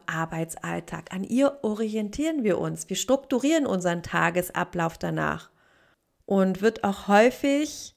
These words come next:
als das wertvollste Geschenk heute mittlerweile angesehen, das wir einem anderen Menschen machen können.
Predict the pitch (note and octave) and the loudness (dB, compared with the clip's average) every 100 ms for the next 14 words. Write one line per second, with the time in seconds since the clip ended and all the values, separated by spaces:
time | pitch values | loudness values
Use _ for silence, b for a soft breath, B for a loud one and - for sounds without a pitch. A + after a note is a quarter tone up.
0 | _ G3+ G#3 - F#3+ F#3+ G3 A3 A#3+ - | _ -4 -4 -2 -4 -2 0 2 0 0
1 | - B3 - B3 G#3 - C4 D#4+ F4 - | 0 0 -2 -6 -6 -2 0 0 -2 0
2 | G3+ G3 G3 F#3+ F#3 F3+ F3 E3+ F3+ - | 2 2 0 -2 -2 -4 -2 -2 -2 -2
3 | F#3 G3 F#3+ G3+ G#3+ A#3 B3+ b b G3 | -2 -2 -2 -2 -2 -4 -8 b b -4
4 | G3 - G3 G3 G3 F3+ - F3 F3+ G3+ | -2 0 0 0 0 -2 -4 -6 -4 -2
5 | G#3+ G#3+ F#3+ E3+ F3+ - F#3+ F#3 F3+ - | -2 -2 -2 -2 -4 -6 -6 -4 -6 -8
6 | D#3+ - F3 E3 E3 | -12 -8 -8 -8 -10